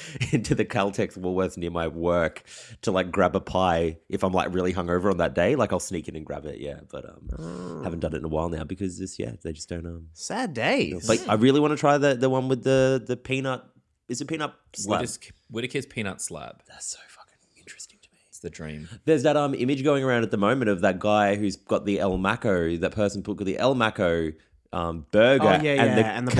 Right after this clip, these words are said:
Speaker 2: block of chocolate.
Speaker 1: the block of chocolate, car-, caramel, caramello?
Speaker 3: Yes.
Speaker 1: No, it's not caramello, but it's, like,
Speaker 3: Something
Speaker 1: a
Speaker 3: like
Speaker 1: white
Speaker 3: that.
Speaker 1: caramel chocolate.
Speaker 3: Caramilk.
Speaker 2: Yeah.
Speaker 1: Caramilk, thank you. Yes, the caramilk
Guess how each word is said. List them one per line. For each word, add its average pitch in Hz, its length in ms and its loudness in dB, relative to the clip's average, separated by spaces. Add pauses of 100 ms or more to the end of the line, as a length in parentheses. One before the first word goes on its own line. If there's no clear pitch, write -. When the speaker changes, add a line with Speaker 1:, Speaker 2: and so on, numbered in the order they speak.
Speaker 2:
block - 100 0
of 127 60 -6
chocolate. 110 480 -6
Speaker 1:
the 120 100 4
block 110 460 0
of 123 60 -2
chocolate, - 280 0
car-, 120 260 2
caramel, 135 680 0
caramello? 143 580 0 (840)
Speaker 3:
Yes. 95 200 -6
Speaker 1:
No, 151 60 -2
it's 165 100 -2
not 226 140 2
caramello, 156 420 6
but - 60 8
it's, 117 60 0
like, 147 120 6
Speaker 3:
Something 127 120 4
Speaker 1:
a 117 40 0
Speaker 3:
like 123 100 0
Speaker 1:
white 143 180 6
Speaker 3:
that. 87 160 -6
Speaker 1:
caramel 120 420 4
chocolate. 139 280 0 (180)
Speaker 3:
Caramilk. 92 360 -8
Speaker 2:
Yeah. 120 100 0
Speaker 1:
Caramilk, 135 400 6
thank 104 300 2
you. 95 80 2
Yes, 104 240 4
the 120 80 -8
caramilk 156 460 2